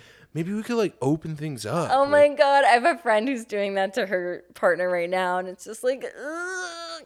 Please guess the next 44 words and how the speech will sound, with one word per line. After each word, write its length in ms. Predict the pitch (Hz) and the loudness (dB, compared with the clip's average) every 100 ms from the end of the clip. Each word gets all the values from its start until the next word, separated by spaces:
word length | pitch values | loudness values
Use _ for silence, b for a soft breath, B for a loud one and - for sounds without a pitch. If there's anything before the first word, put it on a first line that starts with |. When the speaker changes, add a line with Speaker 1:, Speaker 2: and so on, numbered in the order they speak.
| - | 0
Speaker 2:
'cause 160 | 247 | 2
I 120 | 247 254 | 4 2
know 240 | 254 254 | 2 4
that 240 | 233 220 - b b b b b b - | 4 0 -4 b b b b b b -16
whatever, 580 | 240 233 202 208 185 | -10 -8 -4 2 4
I 100 | 147 | 4
know 220 | 220 214 254 | 0 -2 -4
she's 320 | - 220 208 | -6 -6 -4
hot 500 | 196 185 185 180 - | 0 4 6 4 2
and 200 | 180 175 175 | -2 -6 -6
she 260 | - 185 | -6 -6
could 180 | 165 175 | -6 -6
just 300 | 175 - - | -6 -8 -10
probably 420 | 120 151 160 147 151 | -2 0 2 2 4
get 120 | 165 | 6
Speaker 1:
Everybody 280 | 127 127 123 | 6 4 2
Speaker 2:
it. 40 | |
Speaker 1:
knows 140 | 107 | 2
Speaker 2:
And, 80 | 107 | 2
like, 200 | 110 95 | 2 0
Speaker 1:
what 140 | 104 101 | -2 0
Speaker 2:
he's 80 | |
Speaker 1:
that 200 | 190 196 | 0 0
Speaker 2:
not 360 | 180 170 170 160 | 0 0 2 0
Speaker 1:
means. 220 | 82 - - | -6 -14 -12
Speaker 2:
th-, 120 | - - | -10 -2
as, 480 | 165 160 160 180 - | 0 0 -4 -10 -10
and 160 | 160 | -12
so 220 | 160 160 160 | -6 -2 -2
it's 220 | 160 - | -4 -12
just 200 | 165 - | -12 -10
like, 200 | 139 - | -10 -8
oh, 180 | 175 175 | -4 -4
it's 100 | 180 | -2
such 60 | 113 | -2
a 20 | 113 | 0
Speaker 1:
Everybody 140 | 113 | 2
Speaker 2:
bummer 240 | 110 104 98 | 2 2 -2
Speaker 1:
knows 80 | 98 - | -4 -4
Speaker 2:
for 60 | |
him. 40 | - | -4
Speaker 1:
what 80 | 98 | -4
it 120 | 87 | -8
means. 580 | 85 80 80 - - | -12 -12 -12 -12 -14